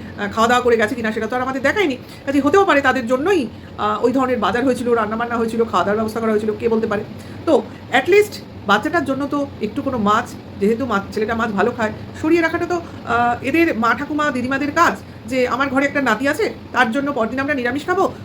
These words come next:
ও বাচ্চা, ও কি বোঝে, ওর জন্য একটা আলাদা করে মাছের পিস আমি সরিয়ে রাখি। না হয় একজন খাবে না, তাতে অসুবিধা কি? বাচ্চাটা আগেই তো, সেটাই তো আমরা করি, আমরা তো, আহ, ছেলে মেয়ের ক্ষেত্রে তাই করি। আমরা না হয় খাবো না, তবু ছে-, মেয়েটা ছেলেটা খাক, কারণ তারা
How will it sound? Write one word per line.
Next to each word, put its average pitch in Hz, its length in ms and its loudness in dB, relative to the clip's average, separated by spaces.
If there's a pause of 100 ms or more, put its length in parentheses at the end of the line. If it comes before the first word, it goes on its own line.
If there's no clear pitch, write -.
ও 247 100 -2
বাচ্চা, 254 300 2
ও 240 80 4
কি 262 120 -2
বোঝে, 330 200 2
ওর - 160 2
জন্য 254 160 -4
একটা 247 200 -4
আলাদা 208 240 0
করে 262 120 -4
মাছের 202 280 0
পিস 254 120 -6
আমি 311 120 -2
সরিয়ে 240 240 0
রাখি। 190 140 -2
না 254 80 2
হয় 370 140 4 (220)
একজন 254 400 2
খাবে 339 260 2
না, 254 120 4 (140)
তাতে 302 160 -4
অসুবিধা 294 320 2
কি? 220 140 -4 (220)
বাচ্চাটা 254 340 2
আগেই 269 300 4
তো, 330 220 2 (160)
সেটাই 254 220 2
তো 370 80 0
আমরা 359 140 2
করি, 349 220 2
আমরা 247 200 -2
তো, 302 160 -2 (260)
আহ, 226 200 2
ছেলে 277 180 2
মেয়ের 320 120 -2
ক্ষেত্রে 339 200 0
তাই 339 180 4
করি। 262 160 -2
আমরা 269 200 0
না 349 100 2
হয় 392 100 2
খাবো 330 200 2
না, 190 140 -2 (200)
তবু 302 180 0
ছে-, 302 160 -8
মেয়েটা 254 300 0
ছেলেটা 220 260 0
খাক, 240 220 0 (100)
কারণ - 160 4 (260)
তারা 254 220 2